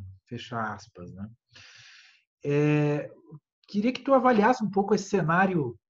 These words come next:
do ponto de vista, eh, feminino e até que ponto, eh, a arte feita por mulheres deve tocar nesse tema, ela,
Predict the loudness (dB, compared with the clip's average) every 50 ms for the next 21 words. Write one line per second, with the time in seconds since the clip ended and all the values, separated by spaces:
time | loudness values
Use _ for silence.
0 | _ _ _ _ _ _ _ _ -16 -16 -16 -8 -4 -4 -2 -2 -4 -4 -6 -4
1 | -4 -4 -4 -4 -6 -2 0 2 4 4 2 0 -4 -12 _ _ _ _ _ _
2 | -8 -6 -6 -6 -6 -4 -4 -2 0 0 0 2 2 2 2 2 0 -2 -6 -10
3 | _ _ _ _ _ _ _ _ _ _ _ _ _ _ _ _ _ -6 -4 -2
4 | -2 0 0 2 2 2 2 0 -2 -4 -4 -6 -10 _ 0 0 2 2 0 0
5 | -2 0 0 2 2 2 2 0 -2 -4 -8 -10 -14 -20 _ _ _ -20 -18 -16
6 | -14 -14 -14 -14 -16 -18 -18 -20 -20 -20 _ _ _ _ _ _ -6 -2 0 2
7 | 2 2 2 2 0 -2 -6 -8 -4 -2 0 0 0 0 -2 -6 -10 -14 -16 _
8 | _ _ _ _ _ _ _ _ _ -20 -20 -20 -20 _ _ _ _ _ _ _
9 | _ _ _ 2 2 4 4 4 2 -2 -2 -2 -2 -2 0 0 0 0 0 0
10 | 2 0 0 0 -2 -4 -6 -6 -4 -2 0 -2 -2 -2 -2 -4 -4 -6 -10 -14
11 | _ _ _ _ _ _ _ _ _ _ _ _ _ _ -4 -2 -2 -2 0 2
12 | 2 4 2 2 -2 -4 -8 -12 -6 -2 0 2 2 2 0 0 0 0 0 2
13 | 2 2 0 0 0 0 -2 -4